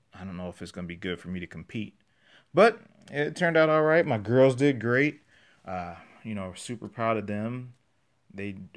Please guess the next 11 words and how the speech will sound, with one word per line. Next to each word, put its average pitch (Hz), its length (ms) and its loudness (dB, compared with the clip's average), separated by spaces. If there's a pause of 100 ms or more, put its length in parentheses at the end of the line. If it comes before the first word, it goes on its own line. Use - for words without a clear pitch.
uh, 87 220 -10
they 98 120 -8
had 95 300 -6
wonderful 92 360 -10
matches. 95 600 -10
Uh, 90 340 -10 (640)
we 104 160 -6
all 98 160 0
got 95 240 -4
silver 101 440 -8
medals. 101 520 -6